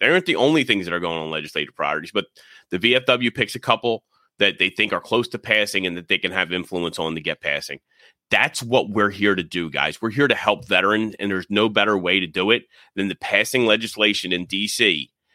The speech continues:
and have it enacted in our hometowns. That's it. That's the game, guys. I, I, I, I get geeked up every time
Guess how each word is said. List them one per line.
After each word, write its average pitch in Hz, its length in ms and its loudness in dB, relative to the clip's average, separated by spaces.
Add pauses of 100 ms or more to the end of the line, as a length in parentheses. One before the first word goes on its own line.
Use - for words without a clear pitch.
(140)
and 95 120 -4
have 101 280 0
it 98 60 2
enacted 90 500 0
in 85 120 -2
our 85 160 -4
hometowns. 78 580 -10 (500)
That's 156 180 0
it. 220 260 0 (300)
That's 190 200 0
the 226 80 -2
game, 139 360 2
guys. 143 400 -4 (1400)
I, 123 420 0 (140)
I, 131 120 2
I, - 100 0
I 165 100 4
get 117 420 -10
geeked 165 300 -2
up 175 240 2
every 147 260 0
time 117 580 2